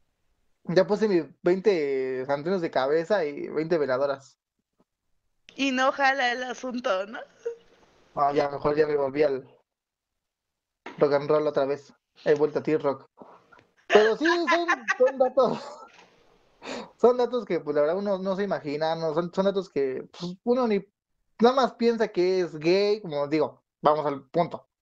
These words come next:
Speaker 1: otra vez. Piensas que es gay, canta el eo y Bohemian Rhapsody, cuando es, es una vida totalmente detrás de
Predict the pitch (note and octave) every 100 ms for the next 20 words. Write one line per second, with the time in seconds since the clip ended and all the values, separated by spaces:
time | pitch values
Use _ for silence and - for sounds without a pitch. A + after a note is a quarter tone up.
0 | _ _ D#3 D3 D#3+ D#3 _ _ _ _
1 | _ - F#3+ F3+ E3+ E3+ E3+ D#3+ F#3 F#3+
2 | G#3 G3+ - _ E3+ F#3+ F#3+ G#3 G3+ D#3+
3 | D3+ F#3 G#3 A3+ A3+ E3+ C#3 C3+ C3+ C3+
4 | _ _ _ - C#3+ F3 F3+ E3+ G#3+ A#3+
5 | F#3 D3 D3 D3 C#3+ D3 F#3 E3+ G3+ F#3+
6 | E3+ F#3 E3 E3 E3+ E3+ E3 C#3+ - _
7 | _ _ _ _ _ _ _ _ - D3+
8 | E3+ G3 F#3 D#3 F3+